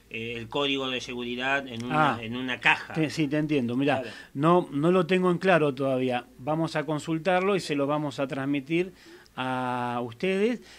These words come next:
Speaker 2: Y los vecinos también se, se pueden acercar a las oficinas de edersa, este, pu-, quizás para que se la sellen como,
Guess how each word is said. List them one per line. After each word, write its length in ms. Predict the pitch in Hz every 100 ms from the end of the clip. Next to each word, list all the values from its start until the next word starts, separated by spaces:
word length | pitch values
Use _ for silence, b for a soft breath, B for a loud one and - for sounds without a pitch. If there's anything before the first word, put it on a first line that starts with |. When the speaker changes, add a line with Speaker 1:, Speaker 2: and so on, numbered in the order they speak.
| B
Speaker 2:
Y 140 | 147 147
los 120 | 135
vecinos 380 | 139 - 208 185
también 420 | 143 147 170 139
se, 260 | - 131 113
se 160 | 131
pueden 260 | 131 151 147
acercar 500 | 131 135 135 151 143
a 120 | 139
las 240 | 135 117
oficinas 480 | 131 131 120 151 143
de 180 | 135 135
edersa, 540 | 156 175 175 202 214 - B B B B
este, 1000 | 135 117 - 135 127 127 123 123 123 120 117 _ -
pu-, 260 | 127 143 -
quizás 460 | - 160 120 175 175
para 240 | 175 151
que 100 | 135
se 140 | 120 139
la 140 | 139
sellen 340 | 147 165 180 165
como, 680 | 139 131 123 120 117 107